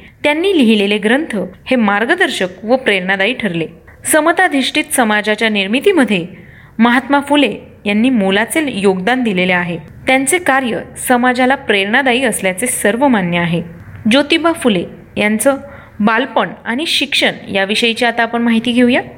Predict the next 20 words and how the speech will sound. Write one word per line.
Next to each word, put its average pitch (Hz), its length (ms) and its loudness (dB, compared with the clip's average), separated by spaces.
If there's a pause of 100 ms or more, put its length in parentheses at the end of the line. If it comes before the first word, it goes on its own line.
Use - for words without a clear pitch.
(320)
ज्योतिबा 285 400 4
फुले 226 320 0 (340)
यांचं 254 280 2
मूळ 311 300 4
गाव 220 220 0
सातारा. 208 460 -2 (500)
सातारा 392 360 0
जिल्ह्यातील 247 500 -2 (280)
कडगुण 226 440 0 (480)
या 277 180 4
ठिकाणी 294 380 0 (380)
महात्मा 302 420 2
फुल्यांचा 220 460 0
जन्म 220 360 2 (320)
अकरा 226 280 0 (100)
एप्रिल 214 340 -2 (160)
अठराशे 240 380 0
सत्तावीस 269 580 -2
रोजी 208 260 -2
झाला. 190 260 0